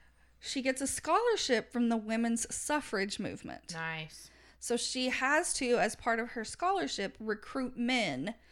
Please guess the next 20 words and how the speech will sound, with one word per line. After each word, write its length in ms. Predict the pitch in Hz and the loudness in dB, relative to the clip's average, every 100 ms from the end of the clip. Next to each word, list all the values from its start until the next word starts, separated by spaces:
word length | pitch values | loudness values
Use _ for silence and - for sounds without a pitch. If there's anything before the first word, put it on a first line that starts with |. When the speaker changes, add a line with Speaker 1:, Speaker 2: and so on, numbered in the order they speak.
| - - | -20 -12
Speaker 1:
to 100 | 302 | -4
the 100 | 277 | -4
suffragist 540 | - 170 214 226 277 - | -2 -4 -4 -6 -8 -6
cause. 440 | 494 - 220 - - - 202 | -4 -4 -8 -20 -20 -18 -8
Speaker 2:
Hmm. 280 | 233 233 180 151 156 - - - - - - | -6 -4 -6 -10 -16 -20 -20 -20 -20 -20 -16
Speaker 1:
She 400 | - - 294 294 - | -4 0 2 0 2
is, 340 | 269 262 254 247 - 226 208 - _ - | 2 2 0 -6 -8 -6 -6 -12 _ -12
she 260 | - 294 - | -6 -2 6
accidentally 580 | 311 - 349 330 320 262 | 6 6 -2 0 0 2
bumps 360 | 233 254 254 | 6 4 4
into 500 | - 233 247 220 196 | -2 0 0 -2 -4
one 220 | 185 220 233 | -4 -2 -2
of 100 | 240 | 2
the 60 | |
most 240 | 294 311 - | 4 4 2
powerful 400 | 233 220 226 262 | 0 0 2 2
men 160 | 240 | 2
in 80 | 220 | 4
the 80 | 269 | 2
country, 540 | 269 208 - 175 277 | 2 -4 -4 -4 -4